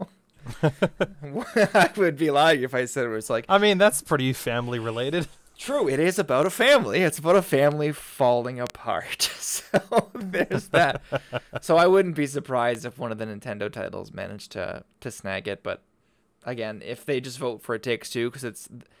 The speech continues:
Speaker 1: the best game of those
Speaker 2: Mm-hmm.
Speaker 1: five, I wouldn't be surprised either.
Speaker 2: Yeah. I was slightly disappointed, not that any of these games aren't good, to see all but one of the nominations go to Nintendo.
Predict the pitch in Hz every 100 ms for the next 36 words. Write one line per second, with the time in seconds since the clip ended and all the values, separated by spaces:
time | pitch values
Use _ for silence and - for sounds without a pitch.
0 | _ - 131 127 - 120 120 - - 135
1 | 120 120 123 143 147 139 131 139 143 139
2 | 120 135 135 139 85 107 95 98 - -
3 | - - - - - _ _ _ _ _
4 | _ _ _ 101 95 - _ - 147 226
5 | - 120 127 139 127 120 123 113 110 117
6 | 135 135 110 107 104 104 95 101 101 98
7 | - 104 98 - 104 95 101 - 107 -
8 | 113 107 101 - _ _ - 110 113 98
9 | 104 110 107 107 107 101 107 - 117 107
10 | 113 110 110 104 107 107 117 139